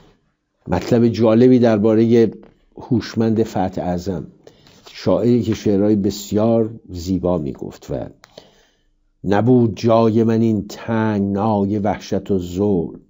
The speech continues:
ظلمت، هزار شکر که از این قفس پریدم و رفتم." مطلب دیگر باز از هوشنگ فتح اعظم دربارهٔ دخالت پیشوایان دین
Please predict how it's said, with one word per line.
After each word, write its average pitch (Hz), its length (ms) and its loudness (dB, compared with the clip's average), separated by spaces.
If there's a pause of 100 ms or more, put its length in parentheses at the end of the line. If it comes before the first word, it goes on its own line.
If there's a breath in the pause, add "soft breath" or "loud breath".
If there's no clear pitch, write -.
(120)
ظلمت، 98 640 -2 (500 soft breath)
هزار 104 680 0
شکر - 720 -4 (500)
که - 120 -8
از 90 260 -8
این 104 180 -6
قفس 92 560 -12 (100)
پریدم 78 600 -12
و 67 80 -18 (400)
رفتم." - 440 -14 (1800 loud breath)
مطلب 131 400 4
دیگر 127 320 6
باز 123 240 2
از - 420 -4 (460)
هوشنگ 120 380 0
فتح 104 340 -2
اعظم 110 300 0
دربارهٔ 110 400 2
دخالت 113 640 2
پیشوایان 110 720 0
دین 107 420 -4